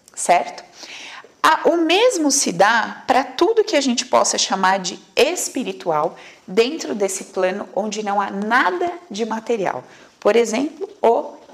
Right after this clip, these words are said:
espírito. O que é o espírito?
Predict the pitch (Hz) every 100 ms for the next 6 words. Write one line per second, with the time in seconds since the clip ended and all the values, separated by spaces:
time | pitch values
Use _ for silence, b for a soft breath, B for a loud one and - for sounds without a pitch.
0 | - 247 240 - 262 240 - - - B
1 | B B - 359 - 359 311 320 381 -
2 | - 233 285 285 - - 208 202 - 226
3 | 190 - -